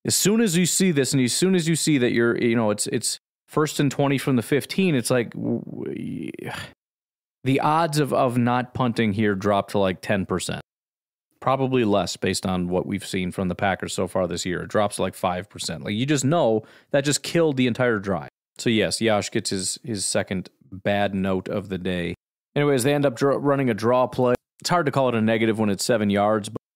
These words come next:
the blocking downfield, I mean, it, it, it's there enough to be able to get the seven yards. Again, you're kinda just getting in the way, which is great. But, um, Tyler Davis and Josh Myers are kinda just letting these guys free. Dylan doesn't really have anywhere to go. Kinda wish Dylan would have cut around behind the other way. It's just that, that split second recognition of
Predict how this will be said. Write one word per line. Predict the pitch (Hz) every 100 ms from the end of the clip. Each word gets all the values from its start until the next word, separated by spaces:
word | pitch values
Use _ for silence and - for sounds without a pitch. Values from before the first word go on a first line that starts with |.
| -
the | 110
blocking | 117 147 139 143
downfield, | 120 120 110 - 120 113
I |
mean, | 123 131
it, | 107
it, | 131 113
it's | 156 127
there | 123 170 214 175
enough | 127 123 127 -
to | -
be | 113 117
able | 107
to | 104
get | 107 -
the | 104
seven | 120 101 95
yards. | 95 101 - -
Again, | 101 101 90
you're |
kinda | - 139 120
just | 98 92
getting | 113 101
in | 104
the |
way, | 85 98 110
which | 104 95
is | 90
great. | - 104 123 _ _ _
But, | - 104 101
um, | 101 98 95 _ -
Tyler | 131 127
Davis | 107 117 113 110
and | - 117 117 110 101
Josh | 113 107 101
Myers | 104 104 104 98
are |
kinda | 101 104
just | 98 90
letting | 101 95
these | 101 92
guys | 104 95
free. | - 113 107 _ _
Dylan | - 110 104
doesn't | 101
really | 101 98
have | 98
anywhere | 101 98 95
to |
go. | 92 98 -
Kinda | - 165
wish | 139 113
Dylan | - 120 110
would | 104
have | -
cut | 120
around | 107 104 101
behind | 98 90 104
the | 101
other | 98
way. | 95 104
It's | 104
just | 151 143
that, | 143 - -
that | 117 -
split | - - 139 135
second | - 127 120
recognition | 113 113 107 104 113 131 117
of | 95 104